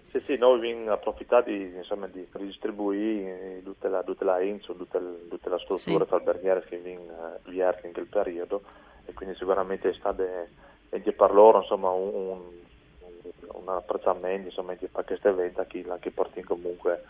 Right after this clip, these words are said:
Speaker 1: un pic di movimento in questi paesi che oggi come oggi è sempre, è sempre di manco, no?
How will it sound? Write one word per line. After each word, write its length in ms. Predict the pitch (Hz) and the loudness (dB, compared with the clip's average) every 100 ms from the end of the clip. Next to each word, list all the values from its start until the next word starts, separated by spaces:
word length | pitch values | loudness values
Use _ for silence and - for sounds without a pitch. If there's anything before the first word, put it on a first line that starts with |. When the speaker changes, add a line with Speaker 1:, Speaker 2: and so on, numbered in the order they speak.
| - - - | -20 -20 -20
Speaker 1:
un 120 | - | -20
pic 200 | - 90 | -10 -8
di 80 | 113 | -4
movimento 680 | 90 90 90 87 90 87 87 | -2 -2 -2 -4 -4 -4 -4
in 80 | 85 | -4
questi 260 | 87 90 - | -8 -10 -2
paesi 380 | 85 82 87 - | -2 0 -4 -2
che 260 | 82 82 - | -2 -2 -4
oggi 220 | 90 90 | -6 -6
come 240 | 87 87 | -6 -6
oggi 240 | 85 87 87 | -4 -2 -4
è 60 | - | -4
sempre, 440 | 87 85 85 82 90 | -12 -10 -10 -10 -8
è 100 | 87 - | -10 -8
sempre 240 | 87 90 | -10 -8
di 80 | 85 | -8
manco, 400 | 85 82 82 78 | -8 -10 -12 -16
no? 120 | 85 | -16